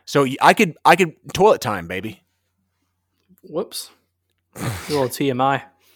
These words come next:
Speaker 1: <laughs>
Speaker 2: Too,
Speaker 1: I'm
Speaker 2: too
Speaker 1: just
Speaker 2: much
Speaker 1: telling you.
Speaker 2: information, in
Speaker 1: I'm
Speaker 2: case
Speaker 1: just
Speaker 2: you
Speaker 1: telling you right there. I just, I just, that may, I might be able to play a whole game in the toilet.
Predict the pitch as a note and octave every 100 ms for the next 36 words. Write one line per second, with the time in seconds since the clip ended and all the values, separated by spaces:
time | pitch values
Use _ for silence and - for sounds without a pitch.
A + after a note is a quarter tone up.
0 | _ _ _ _ - F#4+ - - A3+ A3
1 | G#3+ G3+ C3 C3 _ F#3+ A2+ B2+ C3 B2
2 | E3 F#3+ A2+ A#2 - A#2 - B2+ B2+ C#3
3 | C#3 D3 E3+ C#3 A#2+ A#2 A#2 G#2+ G2+ -
4 | - B2 A#2 - _ - A2 A2 - A#2+
5 | A#2 A2+ B2 B2 - A#2+ A#2+ B2 A#2+ A#2
6 | A2+ G#2+ - _ - - A#2+ G2 B2+ C#3+
7 | C3+ C#3 G2+ B1+ D2+ _ F#3+ _ _ _
8 | _ _ _ _ _ _ _ _ - G#2
9 | F#2+ A2 E2 C2